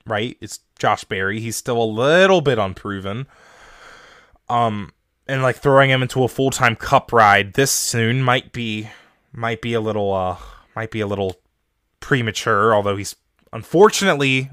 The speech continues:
starting to get a lot of experience as a substitute for Hendrick. Um,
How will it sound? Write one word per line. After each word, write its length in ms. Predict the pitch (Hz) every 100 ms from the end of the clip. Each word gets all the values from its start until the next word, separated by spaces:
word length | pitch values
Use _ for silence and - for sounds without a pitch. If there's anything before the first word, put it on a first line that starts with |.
| -
starting 300 | - 156 139
to 80 |
get 120 | 139 156
a 40 |
lot 160 | 156 156
of 60 |
experience 540 | 135 - 170 165 151 -
as 120 | 123
a 60 | 123
substitute 540 | 151 139 127 - 123
for 120 | 92
Hendrick. 400 | 113 127 104 110 - - - - - - - -
Um, 340 | 170 170 -